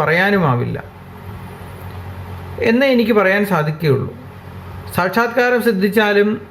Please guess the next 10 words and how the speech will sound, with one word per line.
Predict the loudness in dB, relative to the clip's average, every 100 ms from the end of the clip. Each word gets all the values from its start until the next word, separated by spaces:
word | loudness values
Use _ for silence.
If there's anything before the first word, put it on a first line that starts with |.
| -4 2
അതിനെ | 6 8 6
വാക്കുകൊണ്ട് | 4 2 4 4 6 6 4 2 0
വർണ്ണിക്കാനാവില്ല. | 2 2 0 2 0 2 -2 -2 -6 -10 -14 -16 -14 -14 -14 -14 -14 -14 -14 -16 -16 -16 -16 -2 4
"നെയ്യ് | 6 6 4
എങ്ങനെ | 4 4 4 4
ഇരിക്കും?" | 2 4 4 6
എന്നൊരാൾ | 6 6 6
ചോദിച്ചാൽ, | 6 6 4 2 2 -4 0 2
"നെയ്യ് | 4 4 6
എങ്ങനെയോ | 6 6 4